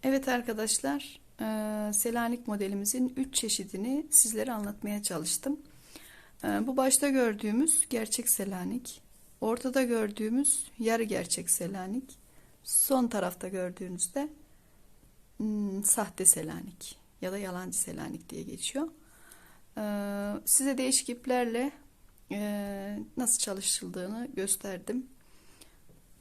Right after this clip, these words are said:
Şunu bir tekrar göstermek istiyorum. Bakın, bitmiş haliyle tekrar göstereyim demiştim. Bakın arkadaşlar, üç boyutlu gibi duruyor. Arkadan, önden aynı duruşu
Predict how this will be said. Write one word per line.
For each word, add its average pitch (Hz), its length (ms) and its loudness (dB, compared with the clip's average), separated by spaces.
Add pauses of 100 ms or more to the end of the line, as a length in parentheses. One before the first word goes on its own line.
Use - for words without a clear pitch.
(640)
Şunu 247 340 -2
bir 233 60 -8
tekrar 226 380 -2
göstermek 202 560 -2
istiyorum. 190 560 0
Bakın, 220 460 -6
bitmiş 196 360 -4
haliyle 190 500 -4
tekrar 202 380 -8
göstereyim 185 720 -6
demiştim. - 500 -4 (880)
Bakın 226 240 -8
arkadaşlar, 190 920 -10 (420)
üç - 260 -6
boyutlu 240 340 -4
gibi 208 240 -10
duruyor. 185 360 -6 (920)
Arkadan, 208 560 -6 (100)
önden 196 440 -4 (100)
aynı 208 580 -4 (1120)
duruşu 233 580 -6